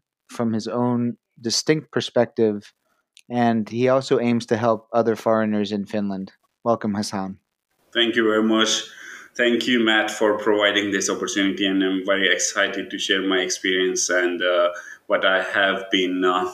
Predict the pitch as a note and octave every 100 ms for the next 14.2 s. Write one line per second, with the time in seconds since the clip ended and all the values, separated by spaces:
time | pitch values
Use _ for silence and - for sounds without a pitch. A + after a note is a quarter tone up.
0 | - E2 F2+ F2 - F#2 F2+ F2+ F2+ F2
1 | E2+ - - F2 F2+ F2+ F2+ F#2 F2 F2
2 | - - - - F#2+ F2+ F2 F2+ F#2+ G2+
3 | G2+ A2+ G#2 G#2+ G2 F#2+ F2+ F2+ F2 -
4 | F#2 F2 F#2 - F#2 F2+ F#2 F#2 F#2 F2+
5 | F2+ - - - F2+ E2+ - F#2+ F2+ F2+
6 | F2+ F2+ F2+ F#2 E2+ F2 F2+ F2 E2 -
7 | - E2+ E2+ - - - - _ _ -
8 | D#3 A#2+ G#2 _ - B2+ C3+ D3 A#2 G#2+
9 | F#2+ _ _ A#2+ A#2+ A#2 B2 B2 B2+ B2+
10 | B2 A2+ B2+ B2 A#2+ A#2 A2 A2+ - A#2+
11 | A#2+ A2 A2 G#2 G#2 - A2 G#2+ G2+ G2
12 | F#2+ F#2+ F#2+ - G#2+ A2 G2+ - G#2+ A2
13 | G#2 A2 G#2 G2+ G2 G2+ G2+ G2+ G2+ F#2+
14 | F2+